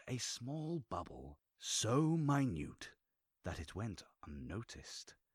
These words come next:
The trial continued on. Venkman was then handed over to the prosecution, where he explained the need for the Ghostbusters. They were an exclusive entity, and that when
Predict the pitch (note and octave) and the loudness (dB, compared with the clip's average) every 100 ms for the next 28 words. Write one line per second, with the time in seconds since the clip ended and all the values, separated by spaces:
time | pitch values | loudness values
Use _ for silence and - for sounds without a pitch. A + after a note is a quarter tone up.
0 | _ _ _ _ _ _ _ _ _ _ | _ _ _ _ _ _ _ _ _ _
1 | _ - E2 - F2 D2+ C#2+ - D#2+ - | _ -12 -8 0 2 2 -2 -4 -6 -4
2 | C#2+ D2+ D#2 A#1+ A#1+ - _ _ _ _ | -6 -2 -4 -4 -10 -18 _ _ _ _
3 | _ _ _ _ _ _ _ _ _ _ | _ _ _ _ _ _ _ _ _ _
4 | _ _ _ _ _ _ _ _ - D3+ | _ _ _ _ _ _ _ _ 6 6
5 | A#2+ C#3+ C#3 C3+ - B2+ B2+ A#2+ E2+ A2+ | 8 6 6 4 8 8 8 4 4 4
6 | A2 F#2+ G2+ G#2+ G#2 G#2 G#2 G#2+ G#2 F#2 | 4 4 2 2 0 -2 -2 -2 -4 -6
7 | G2+ F2 - D2 C#2 _ - - A#2+ G#2+ | -6 -4 -6 -6 -10 _ -18 2 2 10
8 | D#3 D3 - B2+ C#3 C#3 C#3 C#3 D#3 A2 | 10 10 6 6 8 8 8 8 8 6
9 | F2+ - G2 G2 A2+ G2+ - - - C#2 | 2 0 0 2 2 2 -2 -4 -4 -8
10 | - - - _ - - _ _ _ - | -4 -4 -4 _ -20 -20 _ _ _ -10
11 | F2 F2 F2 E2+ D#2 _ _ A2 C3+ - | -6 -2 0 0 -2 _ _ -4 -2 -2
12 | - E3 F#3+ C3 - D2 - - D#2 E2 | -2 2 4 2 0 -2 -6 -6 -4 -6
13 | - C2 - - _ _ - - G2 F#2+ | -6 -10 -10 -16 _ _ -20 -8 -6 -4
14 | F2 F#2+ F#2 F#2+ D#2 | -4 -2 -2 -2 -6